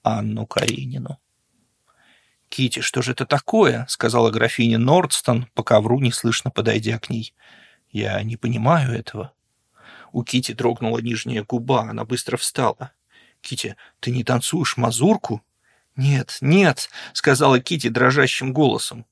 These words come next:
«Он при мне звал ее на мазурку», — сказала Нордстон, зная, что Кити поймет, кто он и она. Она сказала: «Разве вы не танцуете с княжной Щербацкой?»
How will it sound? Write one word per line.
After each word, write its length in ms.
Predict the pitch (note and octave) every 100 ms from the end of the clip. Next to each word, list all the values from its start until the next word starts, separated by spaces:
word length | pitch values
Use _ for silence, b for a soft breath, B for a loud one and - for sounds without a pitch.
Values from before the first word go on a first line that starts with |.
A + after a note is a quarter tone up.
| _ _ _ _ _ _ _ _
«Он 240 | C3 A#2
при 260 | - A#2 A#2
мне 320 | B2 B2 A#2
звал 360 | G#2+ A2 A2 G#2+
ее 180 | A2
на 100 | A2
мазурку», — 600 | A2+ A2+ A2 A2 A2 -
сказала 440 | - A2+ G#2+ A#2 A#2
Нордстон, 580 | A#2+ D3 D#3 - C#3+ B2
зная, 380 | A2 A#2+ A#2+
что 220 | B2+ - A#2
Кити 340 | - A2+ C3
поймет, 640 | - A2+ A2+ A#2 A2+ -
кто 280 | - - - -
он 320 | A#2+ A#2+ - -
и 160 | A#2+ -
она. 400 | A2+ A2+ A#2+ A2+ _ _ _ _ b b b b b
Она 200 | - -
сказала: 460 | - A#2 A#2 A2+
«Разве 280 | A2 A#2+ A#2+
вы 100 | A#2
не 120 | A#2 A2+
танцуете 520 | A#2+ A#2+ A#2+ A2 -
с 60 |
княжной 380 | - B2 A2 A#2
Щербацкой?» 800 | - A#2+ A2+ C#3+ F#3+ - G2 -